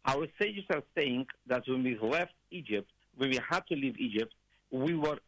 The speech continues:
naked of any mitzvahs. As it says, "Va'at Erim Ve'eryo."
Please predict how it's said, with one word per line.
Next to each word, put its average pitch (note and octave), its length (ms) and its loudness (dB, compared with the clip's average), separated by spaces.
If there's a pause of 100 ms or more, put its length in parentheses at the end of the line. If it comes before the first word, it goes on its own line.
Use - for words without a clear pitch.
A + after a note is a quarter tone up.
(260)
naked C#3+ 520 0 (100)
of B2+ 60 -6 (100)
any C#3 240 2
mitzvahs. - 380 -2 (680)
As B2 160 2
it B2 140 -2 (100)
says, E3 140 2 (100)
"Va'at F3 460 -2 (260)
Erim D#3 380 2
Ve'eryo." A#2+ 460 0